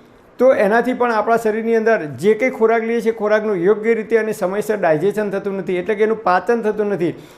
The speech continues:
અને એના કારણે આપણા શરીરની અંદર કબજિયાતનો જન્મ થાય છે. જમ્યા પછી ઠંડી છાશ ક્યારેય પીવી ના જોઈએ. જમ્યા પછી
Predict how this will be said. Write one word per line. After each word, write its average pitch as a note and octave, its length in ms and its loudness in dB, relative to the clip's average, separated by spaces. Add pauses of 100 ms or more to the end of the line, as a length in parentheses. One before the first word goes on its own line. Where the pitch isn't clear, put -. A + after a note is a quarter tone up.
(140)
અને G3+ 140 0
એના G3 280 2
કારણે G#3 320 0
આપણા G3 240 -2
શરીરની G3+ 380 -4
અંદર G3+ 160 -2
કબજિયાતનો F#3 580 -2
જન્મ E3 320 0
થાય D3 240 2
છે. B2+ 180 -4 (280)
જમ્યા G3+ 280 2
પછી A3+ 240 0
ઠંડી G#3+ 460 -2
છાશ A#3 320 0
ક્યારેય G#3 240 2
પીવી G#3+ 280 -4
ના F#3+ 140 0
જોઈએ. E3 320 -4 (320)
જમ્યા G3+ 300 2
પછી A#3 340 -2